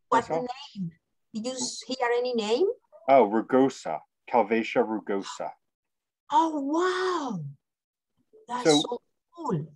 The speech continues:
Speaker 2: the, what I saw, the, like, the one that I found, and the other pictures I've seen, which was about a month ago, they were smaller and more orange, but they were definitely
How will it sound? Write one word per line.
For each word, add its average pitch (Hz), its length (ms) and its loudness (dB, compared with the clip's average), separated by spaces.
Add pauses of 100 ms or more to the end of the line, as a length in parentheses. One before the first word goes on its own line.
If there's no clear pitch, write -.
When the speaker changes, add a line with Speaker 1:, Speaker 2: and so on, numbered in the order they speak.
(400)
Speaker 2:
the, 135 60 4 (160)
what 156 200 6
I 165 160 10
saw, 131 500 6
the, 131 80 -2
like, 135 240 0
the 147 60 -6
one 147 180 2
that 135 120 2
I 117 180 4 (120)
found, 156 400 -4 (720)
and 127 140 -6
the 123 100 4
other 143 260 0
pictures - 320 -10
I've 120 140 -2
seen, 120 500 0 (280)
which 120 260 -6
was 110 100 -2
about 101 180 2
a 92 60 0
month - 260 4
ago, 92 340 -4 (280)
they 120 100 2
were 120 140 4
smaller 104 760 2 (340)
and 113 100 -8
more 117 340 0
orange, 98 720 -2 (240)
but - 100 -4
they 110 60 0
were 104 100 -2
definitely 110 560 0